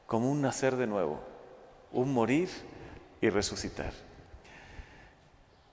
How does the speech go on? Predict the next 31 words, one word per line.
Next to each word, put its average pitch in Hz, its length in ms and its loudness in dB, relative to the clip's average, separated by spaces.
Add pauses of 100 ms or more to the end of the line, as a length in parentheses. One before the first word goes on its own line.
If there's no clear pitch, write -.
(120)
Y 123 80 -2
efectivamente 160 760 0
luego 143 280 2
llega 143 260 2
Ananías, 139 560 0
le 123 80 0
impone 127 340 -2
las 127 220 -2
manos 135 400 0
con 107 180 -4
gran 117 240 0
caridad, 117 540 2
porque 110 240 0
tenía 143 260 4
miedo, 160 360 4
había 127 180 8
escuchado 143 560 2
cosas 131 420 2 (880)
duras 139 360 6
de 110 100 2
Saulo, 135 420 4
pero 131 180 4
aún 127 140 0
así 139 260 4
venció 139 360 6
el 147 100 4
miedo, 147 520 2 (540)
hizo 127 260 2
caso 143 280 0
a - 20 0
Jesús, 160 600 0